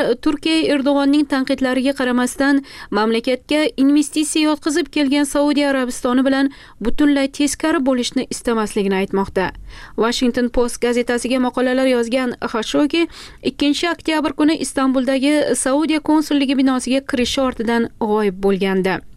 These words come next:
Turkiya parlamentining yetakchi partiyasi oldida so'zlagan Erdo'g'on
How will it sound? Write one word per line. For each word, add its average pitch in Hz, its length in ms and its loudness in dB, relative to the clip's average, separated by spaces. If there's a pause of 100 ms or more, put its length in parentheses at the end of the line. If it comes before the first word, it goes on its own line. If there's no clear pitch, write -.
(260)
Turkiya 269 340 0
parlamentining 269 640 0 (100)
yetakchi 262 420 -2
partiyasi 269 560 -2
oldida 254 380 0
so'zlagan 254 480 0 (120)
Erdo'g'on 277 420 2